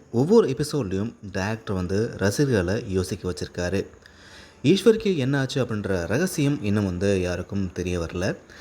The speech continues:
ஆனா, அதுக்குள்ள இப்போ தர்ஷனோட அந்த கல்யாண விஷயம் பார்த்தீங்க அப்படின்னா, ரொம்பவே பரபரப்பா போயிட்டுருக்கு.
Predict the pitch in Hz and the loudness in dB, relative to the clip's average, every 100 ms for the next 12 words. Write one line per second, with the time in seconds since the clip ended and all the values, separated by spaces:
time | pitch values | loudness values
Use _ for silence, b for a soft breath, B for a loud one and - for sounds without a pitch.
0 | B - 98 - 120 220 - 117 120 139 | B -2 -2 0 2 2 2 -2 -2 -2
1 | 107 131 147 - 90 127 139 180 160 135 | -2 -2 -4 -12 -4 -2 2 0 2 2
2 | 117 143 92 - 98 104 113 104 92 - | 2 0 -2 -6 -4 0 0 0 -4 -10
3 | 95 92 110 95 92 87 87 95 120 - | -10 -6 -4 -4 -4 -6 -6 -2 -2 0
4 | 135 139 101 120 92 104 87 - 104 85 | 0 0 0 0 0 2 0 -2 -6 -6
5 | 85 87 - | -8 -10 -4